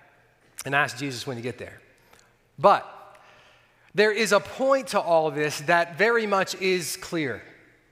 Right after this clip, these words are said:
That is, wherever Jesus goes, he brings healing.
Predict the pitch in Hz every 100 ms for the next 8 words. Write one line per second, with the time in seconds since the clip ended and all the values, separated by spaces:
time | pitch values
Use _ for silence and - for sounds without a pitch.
0 | _ _ _ _ _ - - _ _ -
1 | 240 240 180 180 185 - 233 269 311 285
2 | 180 240 226 175 - 131 123 104 110 160
3 | - - - _ _ _ _ - 180 254
4 | 208 156 147 147 - - 151 180 185 -
5 | 190 180 147 104